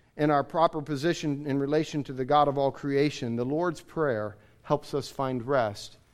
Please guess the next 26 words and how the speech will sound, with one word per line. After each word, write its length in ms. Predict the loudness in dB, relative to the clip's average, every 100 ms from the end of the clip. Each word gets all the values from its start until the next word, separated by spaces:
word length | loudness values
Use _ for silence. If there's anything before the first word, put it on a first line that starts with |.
| _ _
in 160 | -4 -2
God. 380 | 0 0 -4 -4
It 140 | 2 6
orders 340 | 8 6 4
our 100 | 0
desires. 720 | -2 -2 -4 -6 -12 -18 -20 _ _ _
It 160 | 0 0
sets 360 | 4 4 6
us 160 | -2 -2
in 120 | 0
our 100 | 0
proper 380 | 0 0 0 -4
place. 400 | -4 -2 -2 -2
It 160 | -6 -2
teaches 420 | -2 0 0 0
us 180 | -2 -2
to 120 | -2
long 400 | 2 4 2 0 -8 -20 -2
for 100 | 2
the 100 | 4
right 260 | 6 6 4
things 360 | 2 4 4
with 160 | 2 0
the 100 | 0
right 320 | 2 2 2 2
urgency. 720 | 2 2 -2 -8 -10 -12